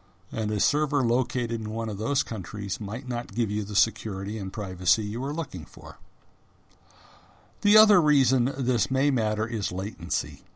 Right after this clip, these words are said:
A server on the other side of the world may add time to how your posts appear and how soon you can see others' posts. In my view, this is not really a big concern.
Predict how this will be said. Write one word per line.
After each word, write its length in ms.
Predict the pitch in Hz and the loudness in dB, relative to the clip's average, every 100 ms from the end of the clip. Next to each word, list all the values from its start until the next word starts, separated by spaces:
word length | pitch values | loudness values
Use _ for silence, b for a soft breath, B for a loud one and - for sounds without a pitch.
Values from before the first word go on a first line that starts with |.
| - - | -20 -12
A 120 | 113 101 | -6 -2
server 420 | - 135 123 127 | 2 2 2 2
on 140 | 113 | 0
the 160 | 107 113 | 0 0
other 180 | 117 117 | 0 -2
side 340 | - 110 110 | 0 0 -2
of 60 | 107 | -2
the 80 | |
world 400 | 104 104 101 95 | -2 -2 -2 -2
may 460 | 87 95 117 156 147 | -4 0 2 2 0
add 280 | 120 110 101 | -2 -4 -4
time 380 | 98 92 98 104 | -4 -4 -6 -6
to 120 | 95 | -6
how 160 | 107 | -4
your 220 | 92 92 85 | -4 -6 -6
posts 460 | - 95 92 - | -6 -4 -4 -6
appear 520 | - - 98 90 104 - - | -8 -8 -8 -8 -10 -12 -14
and 160 | 107 90 | -12 -8
how 260 | 110 92 | -8 -6
soon 460 | 78 - 139 135 120 | -4 0 2 2 0
you 120 | 104 | -4
can 160 | 101 101 | -4 -4
see 280 | - 104 104 | -4 -4 0
others' 400 | 143 151 107 - | 0 0 -2 -4
posts. 580 | 101 95 - - - - B B B B B B B B B - - | -6 -6 -6 -4 -4 -6 B B B B B B B B B -16 -4
In 220 | 190 202 | 2 6
my 200 | 220 220 | 6 6
view, 320 | 139 131 135 | 6 4 4
this 340 | 120 147 - - | 2 2 2 2
is 200 | 156 147 | 0 2
not 280 | 151 135 131 | 4 4 2
really 360 | 127 113 101 | 2 4 2
a 40 | 92 | 0
big 380 | - 147 143 | 2 4 4
concern. 680 | - 104 92 - 92 92 87 | 0 -2 -2 -2 -2 -2 -4